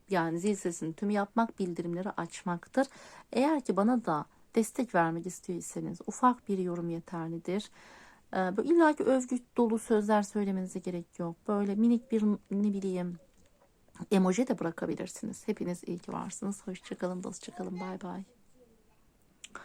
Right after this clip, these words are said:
Ben bir, bir şey bakayım arkadaşlar. Sizler de yorum, beğeni yapmayı unutmayın. Hoşça kalın tekrardan.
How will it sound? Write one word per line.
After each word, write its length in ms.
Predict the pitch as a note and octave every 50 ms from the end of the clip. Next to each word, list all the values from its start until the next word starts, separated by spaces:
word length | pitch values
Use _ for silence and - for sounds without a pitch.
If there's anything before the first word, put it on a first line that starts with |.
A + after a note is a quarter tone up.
| - - _ -
Ben 200 | G#3+ A3 G#3 G3
bir, 80 | G#3
bir 60 | G3
şey 140 | - - A3+
bakayım 280 | G3+ F#3+ - - F#3 F3+
arkadaşlar. 560 | F3+ F3+ - - F#3 F#3 F3+ - - A#3+ A#3+
Sizler 640 | A#3 - - - F3+ - - F#3+ F3+ F3 E3 E3
de 260 | E3+ E3+ F#3 A3+ C#4 - _ _ _ _ _ _ _
yorum, 500 | - G3 F#3 F3 F#3 E3+ E3+ G3+ C4+ F4 - _ _ _ _ -
beğeni 320 | F3+ F#3 F3 F3 F#3+ G#3
yapmayı 400 | G3+ F#3 - - - G#3 C4+ F#4 - _
unutmayın. 920 | - F#3 G3+ - - - A3 A3+ A3 A3 G#3+ G#3+ G#3+ G#3+ A3 A3 A#3 A3 - _ _ _ _ _ _ _ _ _ _ - _ _ _ _
Hoşça 420 | - F#3 F#3 - _ - C4 - -
kalın 360 | - A#3+ A3+ A#3+ A#3 A#3 A3+
tekrardan. 760 | A3+ - G3+ - - G3+ G3+ G#3 G3+ G#3 G#3 G#3 G#3 G#3+ G#3